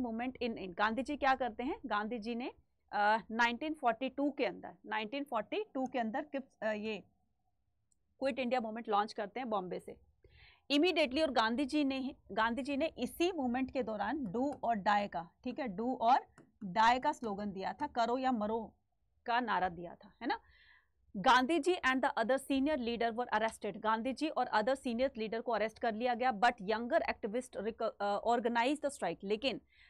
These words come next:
यहाँ पर ये नहीं था कि गांधी जी और other political leader अरेस्ट हो गए तो काम बंद हो जाएगा, यानी कि जो मूवमेंट चल रहा है वो बंद कर दिया जाएगा, नहीं। जो दूसरे यंग, यंगर एक्टिविस्ट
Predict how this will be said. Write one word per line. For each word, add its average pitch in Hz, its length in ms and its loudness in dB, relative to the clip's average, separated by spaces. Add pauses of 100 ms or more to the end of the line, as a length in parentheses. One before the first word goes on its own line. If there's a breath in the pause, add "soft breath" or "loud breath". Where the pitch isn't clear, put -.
(140 soft breath)
यहाँ 220 300 0
पर 285 140 4
ये 240 220 2
नहीं 285 260 2
था 339 140 2
कि 302 120 -2
गांधी 240 340 4
जी 262 100 2
और 285 120 8
other 262 180 4
political 254 400 0
leader 254 200 2
अरेस्ट 247 360 2
हो 254 80 4
गए 254 160 0
तो 269 100 0
काम 247 260 2
बंद 233 200 0
हो 247 100 -2
जाएगा, 196 280 -2
यानी 202 220 -4
कि 247 120 -4
जो 247 100 0
मूवमेंट 233 280 -2
चल 240 140 0
रहा 226 120 0
है 254 60 2
वो 269 100 0
बंद 240 220 2
कर 233 120 0
दिया 190 200 -2
जाएगा, 185 260 -4
नहीं। 202 320 -6 (360 loud breath)
जो 262 100 4
दूसरे 247 400 0
यंग, 233 440 0 (220)
यंगर 247 560 2
एक्टिविस्ट 240 520 -6